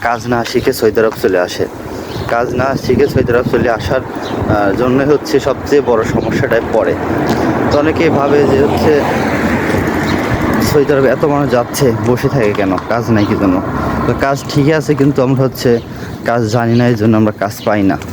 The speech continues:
তো যেমন হচ্ছে আমি সৌদি আরবে আসছিলাম, আমি কিন্তু কোনো কাজ জানতাম না, আমাকে, মানে, কাজ পাইতে অনেক সমস্যা হয়েছে, কিংবা আমার সেটেল হতে অনেক সমস্যা হয়েছে। তো আমি যদি কোনো একটা কাজ জানতাম কিংবা শিখে আসতাম, তাহলে কিন্তু আমার এই সমস্যাটা হতো না।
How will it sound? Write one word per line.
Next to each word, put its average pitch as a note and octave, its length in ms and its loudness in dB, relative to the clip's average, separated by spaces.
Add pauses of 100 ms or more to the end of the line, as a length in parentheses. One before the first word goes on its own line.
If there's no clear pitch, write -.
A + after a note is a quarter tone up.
(520)
তো A#2+ 120 4
যেমন B2 220 2
হচ্ছে C3+ 300 2
আমি B2 180 4
সৌদি A#2+ 280 0
আরবে A2 200 4
আসছিলাম, A2+ 460 0 (440)
আমি A2+ 160 2
কিন্তু B2+ 240 2
কোনো A#2+ 300 2
কাজ G#2 260 -2
জানতাম F#2+ 340 0
না, F2+ 160 -2 (260)
আমাকে, A2+ 360 2 (400)
মানে, G#2+ 200 0
কাজ A#2+ 240 -4
পাইতে A2+ 280 0
অনেক A2 160 2
সমস্যা G#2 420 0
হয়েছে, G2 340 0 (360)
কিংবা G2 180 2
আমার G#2 100 2
সেটেল G#2+ 300 -2
হতে A#2 240 2
অনেক G#2 180 0
সমস্যা G2 340 0
হয়েছে। F#2+ 300 -2 (460)
তো A2+ 60 0
আমি A2+ 140 2
যদি B2+ 240 2
কোনো A#2 180 0
একটা A#2 180 -2
কাজ A2+ 260 -2 (100)
জানতাম G#2 340 0 (220)
কিংবা G2+ 280 2
শিখে - 280 0
আসতাম, G#2+ 340 -2 (540)
তাহলে A2 180 2
কিন্তু B2 240 0
আমার A#2 180 0
এই A2 80 0
সমস্যাটা G#2+ 500 -4
হতো G#2 220 -4
না। F2 140 -4